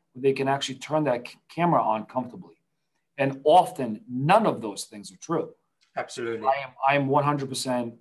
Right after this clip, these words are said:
Speaker 1: um, in agreement with you. Uh, when it comes to transforming, when it comes to change, when it comes to, um, doing things differently, in my experience, two kind of areas that are, are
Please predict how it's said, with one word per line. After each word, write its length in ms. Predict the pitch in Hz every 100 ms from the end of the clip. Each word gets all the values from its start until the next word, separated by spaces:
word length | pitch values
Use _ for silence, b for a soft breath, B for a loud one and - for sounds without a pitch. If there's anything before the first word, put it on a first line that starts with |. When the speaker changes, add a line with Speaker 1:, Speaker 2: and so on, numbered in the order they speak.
| 117
Speaker 1:
um, 240 | 113 110
in 140 | 120
agreement 420 | 113 117 123 120 107
with 220 | 104 -
you. 280 | 107 101 - _ _ _ _ _ -
Uh, 200 | 139 143
when 140 | 143 196
it 60 |
comes 180 | 208 294
to 60 | -
transforming, 640 | 170 165 - 170 143 101 90
when 100 | 135
it 80 |
comes 160 | 135 165
to 120 | -
change, 600 | 156 - 135 92 78 -
when 120 | 123
it 120 | 135 135
comes 380 | - 156 147
to, 680 | - - 156 151 143 135 131 - _ _ _ _ _ -
um, 580 | 135 135 135 135 123 - -
doing 280 | 180 269 226
things 360 | 196 170 147
differently, 760 | 113 127 - - 98 90 - _ -
in 140 | 139
my 280 | 143 151 175
experience, 840 | 175 - - 135 127 123 143 143 -
two 380 | - - 202 220
kind 300 | - - 165
of 100 | 151 143
areas 520 | 127 123 127 131 123
that 160 | 131
are, 160 | 123 123 -
are 220 | 131 123